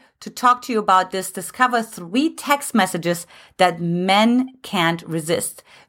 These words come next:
Go to magnetizing messages dot com, and also the link is in the description below as well. So check it out. I'm really excited for you to learn more about it.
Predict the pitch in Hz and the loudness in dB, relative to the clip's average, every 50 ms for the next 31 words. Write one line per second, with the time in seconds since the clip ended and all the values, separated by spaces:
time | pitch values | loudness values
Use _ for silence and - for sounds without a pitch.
0 | - 165 143 202 240 330 370 370 - - 320 294 277 277 - - 180 170 165 160 | -10 -2 2 2 4 4 2 -2 -4 -2 -2 0 0 0 0 -2 -2 -2 -2 -2
1 | 180 208 - 277 349 381 349 349 - - - - 247 233 233 233 208 220 214 208 | -4 -4 -2 0 0 0 0 -2 -6 -8 -4 -2 0 0 0 0 0 0 0 0
2 | 202 196 202 190 208 220 - - 220 180 185 190 185 185 - - _ _ _ _ | 0 0 0 0 0 0 -2 -4 -4 -4 -4 -6 -6 -8 -10 -18 _ _ _ _
3 | _ _ _ 165 151 139 180 190 190 208 214 208 208 - _ - - - 185 170 | _ _ _ -14 -6 0 0 2 4 4 2 2 -2 -8 _ -16 0 4 4 6
4 | 180 196 254 349 - _ _ - - - - _ _ - 208 208 214 208 - 135 | 6 4 2 -2 -6 _ _ -20 -20 -20 -20 _ _ 2 2 2 4 4 2 2
5 | 220 240 233 - 262 220 190 180 175 180 214 254 285 302 - - _ - 220 254 | 2 2 0 -2 -2 0 0 -2 -2 2 2 2 2 2 -2 -8 _ -2 0 0
6 | 262 262 - - - - 214 214 214 202 196 185 - - - 208 208 - - 196 | 0 0 -2 -4 -4 -2 0 0 2 0 -2 -6 -6 -6 -6 -8 -8 -8 -10 -10
7 | 190 185 185 180 _ _ _ _ _ - 143 175 180 170 165 165 170 180 180 180 | -10 -10 -10 -14 _ _ _ _ _ -8 -6 -4 -4 -2 -2 0 0 2 2 2
8 | 175 175 170 _ _ _ _ _ _ _ - 160 156 156 156 156 156 - - _ | 0 -2 -4 _ _ _ _ _ _ _ 0 2 2 2 2 -2 -4 -12 -20 _
9 | _ _ - - 151 165 175 160 - - - - 180 127 - - - - - 277 | _ _ -16 -6 0 2 4 4 4 2 0 -4 -8 -8 -8 -8 -8 -6 -6 -6
10 | 277 - 269 226 220 220 220 220 214 - _ _ _ _ - 165 156 175 214 220 | -4 -2 2 4 4 4 4 2 -2 -8 _ _ _ _ -16 -14 -6 -6 -4 -4
11 | 247 240 214 - - 208 196 185 170 - - 180 160 165 160 156 156 - 175 151 | -4 -4 -4 0 0 0 0 -2 -6 -10 -8 -8 -6 -6 -6 -8 -8 -10 -12 -10
12 | 151 156 196 233 262 269 254 226 214 202 190 180 170 170 170 170 175 170 | -6 -2 0 0 2 2 2 2 0 2 2 4 4 4 4 0 -4 -6